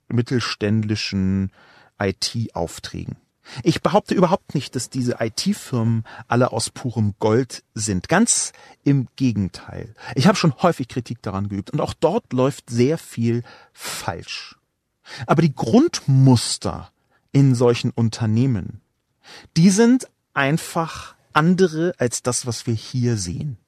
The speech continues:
Wir haben es nicht mit einem riesigen Konzern zu tun, sondern wir haben es mit einem vergleichsweise kleinen Unternehmen zu tun, das noch aus einem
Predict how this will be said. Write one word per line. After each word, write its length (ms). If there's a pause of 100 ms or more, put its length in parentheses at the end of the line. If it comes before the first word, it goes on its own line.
(600)
Wir 100
haben 160
es 140
nicht 180
mit 100
einem 140
riesigen 360
Konzern 560
zu 180
tun, 320 (840)
sondern 340
wir 120
haben 260
es 180
mit 200
einem 160
vergleichsweise 680 (120)
kleinen 440
Unternehmen 760
zu 120
tun, 240
das 140
noch 120
aus 160
einem 240